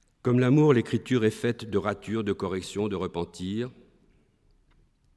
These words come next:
mais écrire est peut-être aussi une ultime revanche que l'on prend sur le fait d'avoir aimé. Swann a perdu le temps qu'il aurait pu donner à son œuvre,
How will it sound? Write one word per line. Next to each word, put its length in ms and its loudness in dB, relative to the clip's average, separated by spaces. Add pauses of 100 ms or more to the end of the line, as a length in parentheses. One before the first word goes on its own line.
(460)
mais 200 0
écrire 580 -4 (220)
est 100 -6
peut-être 440 -8
aussi 460 -8 (460)
une 200 -4
ultime 340 -4
revanche 400 -2
que 80 -8
l'on 140 -2
prend 640 -6 (120)
sur 240 -2
le 100 4
fait 200 -2
d'avoir 460 -2 (180)
aimé. 400 2 (1800)
Swann 640 0 (140)
a 100 -6
perdu 400 -4
le 140 0
temps 180 -4
qu'il 180 -4
aurait 160 0
pu 140 -8
donner 240 2
à 80 -2
son 240 -2
œuvre, 420 -4